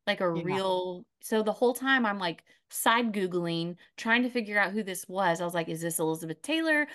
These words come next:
Speaker 1: Who, like, who is this celebrity that they're talking about?" So I did like it, but then, and I, like, obviously got through it. Um, but there were things about it that I was like, "Uh." So
Speaker 2: Okay.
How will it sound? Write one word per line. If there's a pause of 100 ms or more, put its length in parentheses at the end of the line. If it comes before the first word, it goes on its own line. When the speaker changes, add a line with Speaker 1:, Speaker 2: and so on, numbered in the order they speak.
(160)
Speaker 1:
Who,
like,
who
is
this (580)
celebrity (420)
that
they're
talking
about?" (260)
So
I
did
like
it,
but
then, (300)
and
I,
like,
obviously
got
through
it. (580)
Um,
but
there
were
things
about
it
that
I
was
like, (160)
"Uh." (500)
So
Speaker 2:
Okay.